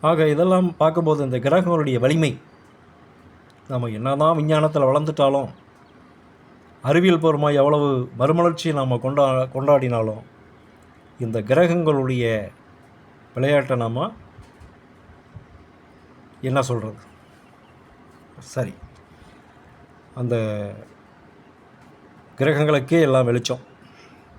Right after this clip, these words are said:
அவ்வளோதான். நம்பி தான் ஆகணும், வேற வழி இல்லை.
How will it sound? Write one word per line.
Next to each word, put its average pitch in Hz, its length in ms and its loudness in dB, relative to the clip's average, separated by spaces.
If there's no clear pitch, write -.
அவ்வளோதான். 107 360 -6
நம்பி 120 220 -4
தான் 127 180 2
ஆகணும், 117 340 -4
வேற 117 160 -6
வழி 117 180 -4
இல்லை. 104 200 -6